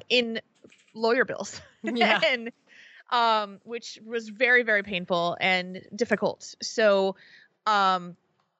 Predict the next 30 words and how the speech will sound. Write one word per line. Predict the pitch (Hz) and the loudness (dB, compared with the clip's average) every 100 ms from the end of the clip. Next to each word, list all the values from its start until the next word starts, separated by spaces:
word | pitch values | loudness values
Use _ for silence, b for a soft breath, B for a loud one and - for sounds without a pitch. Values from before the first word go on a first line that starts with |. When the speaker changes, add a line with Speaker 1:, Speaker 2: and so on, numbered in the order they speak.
| 208 | -2
Speaker 1:
I | 214 214 220 220 220 | 2 4 4 0 -6
have | 220 190 | -12 -14
been | 214 208 202 | -14 -12 -8
kind | - 214 208 | -2 -2 -2
of, | 196 - | -8 -4
and | 226 | 0
then | 247 | 2
I | 240 220 | 2 2
moved | 208 247 381 247 185 - _ - | -4 -8 -8 -8 -14 -20 _ -14
to | 254 220 | -12 -12
Minneapolis, | 202 202 190 165 170 185 233 | -6 -2 2 2 0 -8 -8
and | - 185 | -4 -2
now | 190 196 220 | 2 2 2
I | 202 196 | 0 -2
live | 190 196 190 - | -2 -4 -6 -6
in | 190 185 | -6 -4
a | 185 | -6
place | - 185 190 - | 0 0 0 -4
where | 190 180 180 180 - B B B _ _ _ _ | 0 2 4 2 0 B B B _ _ _ _
I | 196 | 0
am | 208 208 - | 0 0 -6
at | - | -12
the | 220 | -10
very | 202 226 254 339 | -4 2 2 2
top | - 220 208 | 0 0 2
end | 196 | 2
of | 190 | 0
my | 185 180 | 0 4
budget, | 180 180 180 156 - _ - | 6 4 2 -2 -4 _ 0
and | 190 185 185 180 | 4 4 4 -2